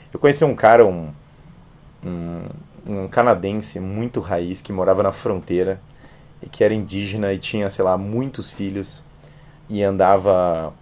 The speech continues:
armado, e daí o cara tirava os índios da bebida. Cara, <laughs> tinha uma galera muito interessante. Engraçado, o Daily Wire,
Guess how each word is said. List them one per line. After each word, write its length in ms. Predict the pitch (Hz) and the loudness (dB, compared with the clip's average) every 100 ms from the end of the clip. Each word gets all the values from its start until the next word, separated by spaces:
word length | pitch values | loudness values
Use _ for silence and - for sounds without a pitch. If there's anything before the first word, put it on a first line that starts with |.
| - - | -12 2
armado, 580 | 101 101 92 104 104 95 | 4 6 6 6 6 2
e 60 | |
daí 180 | 87 90 | 0 0
o 60 | 95 | 2
cara 340 | - 92 87 - - - - | 4 4 4 -2 -20 -20 -12
tirava 380 | - 95 90 98 | -2 4 4 4
os 160 | 95 95 | -2 -6
índios 260 | 101 95 | -6 -2
da 100 | 92 | 0
bebida. 600 | 90 87 80 95 104 87 | 0 -4 -4 -6 -4 -4
Cara, 340 | - - 104 107 104 | 0 2 2 0 -8
<laughs> 160 | 113 - | -16 -14
tinha 140 | - | -8
uma 100 | 123 | -4
galera 360 | 104 95 95 101 | 0 2 4 2
muito 340 | 95 98 104 | -2 -8 -10
interessante. 420 | - 98 92 - - - - - - - | -10 -10 -8 -12 -14 -20 -20 -20 -20 -10
Engraçado, 320 | - - 214 | -6 2 4
o 40 | 165 | 4
Daily 340 | 113 170 214 | 6 4 4
Wire, 580 | 147 95 110 175 98 | 0 4 4 4 0